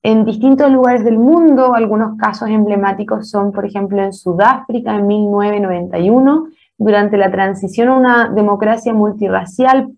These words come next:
posterior al apartheid. También se utilizó en Colombia en mil novecientos noventa y seis, durante el conflicto armado y como una pieza fundamental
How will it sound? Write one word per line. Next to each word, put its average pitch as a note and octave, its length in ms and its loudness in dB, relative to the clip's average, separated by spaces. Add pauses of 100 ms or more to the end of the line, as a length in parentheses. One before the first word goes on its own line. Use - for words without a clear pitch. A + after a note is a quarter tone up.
posterior G#3 520 0
al G#3 200 2
apartheid. G3 540 0 (680)
También G#3+ 320 2
se A3 80 -2
utilizó G#3+ 360 -2
en A#3 180 2
Colombia C4 560 4
en B3 100 2
mil A#3+ 140 2
novecientos A3 300 0
noventa G3+ 220 -4
y F#3 60 -8
seis, C#4 440 -2 (300)
durante G#3+ 380 0
el G3+ 60 -4
conflicto G#3 480 -4
armado G#3 440 2
y C#4+ 60 0
como A3+ 160 0
una G3+ 180 -4
pieza A3 280 -2
fundamental G#3 840 0